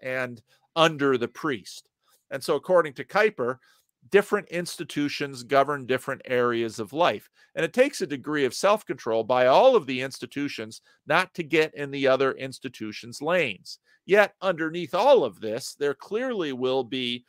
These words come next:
the communication of values. And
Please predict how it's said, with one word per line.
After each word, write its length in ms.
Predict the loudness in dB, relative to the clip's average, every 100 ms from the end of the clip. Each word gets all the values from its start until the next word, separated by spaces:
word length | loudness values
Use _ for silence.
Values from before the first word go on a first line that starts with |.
| _ _
the 100 | -10
communication 880 | -8 -8 -8 -8 -8 -2 -2 -2 -6
of 140 | -8 -6
values. 680 | -4 -4 -6 -10 -14 -18 -20 _ _
And 500 | 0 2 2 0 -8